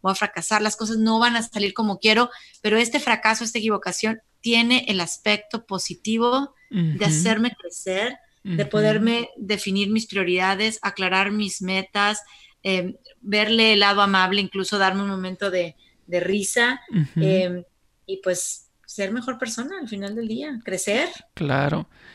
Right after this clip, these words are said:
Speaker 2: perderle, perderle el miedo, perder el miedo porque no tiene nada, este, por, por lo que debemos, debemos temer al fracaso, al contrario, como dices tú, abrazarlo y aceptar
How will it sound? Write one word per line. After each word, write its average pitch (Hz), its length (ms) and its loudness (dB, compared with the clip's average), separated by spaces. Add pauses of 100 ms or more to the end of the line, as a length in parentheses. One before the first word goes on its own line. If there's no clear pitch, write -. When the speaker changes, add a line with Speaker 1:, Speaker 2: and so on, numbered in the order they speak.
(180)
Speaker 2:
perderle, 185 720 6
perderle 160 480 0
el 175 60 0
miedo, 151 440 -2 (360)
perder 160 300 -4
el 165 80 2
miedo 185 420 2
porque 160 240 -4
no 165 120 -2
tiene 180 260 0
nada, 170 600 -2 (520)
este, 160 400 -4
por, 151 300 -6 (360)
por 147 180 -6
lo 143 120 -4
que 156 100 -8
debemos, 156 460 -4
debemos 160 380 0
temer 147 340 -2
al 185 100 -4
fracaso, 165 580 -4
al 170 100 -6
contrario, 160 480 -4
como 156 180 -2
dices 156 240 -4
tú, 165 180 0
abrazarlo 165 680 0 (580)
y 208 380 0
aceptar 180 840 -2